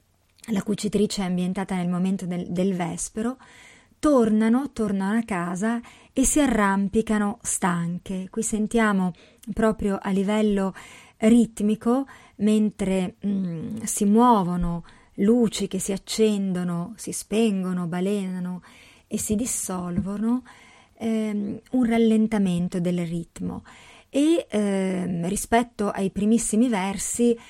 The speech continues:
dedicati proprio all'assolutezza, mm, del, del colore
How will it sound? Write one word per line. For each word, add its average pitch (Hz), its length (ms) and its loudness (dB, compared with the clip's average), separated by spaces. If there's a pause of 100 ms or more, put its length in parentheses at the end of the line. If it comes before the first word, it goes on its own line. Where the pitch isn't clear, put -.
(200)
dedicati 202 580 0
proprio 214 360 -2
all'assolutezza, 190 1300 0 (400)
mm, 170 640 -4
del, 180 340 0
del 170 220 -4
colore 185 640 0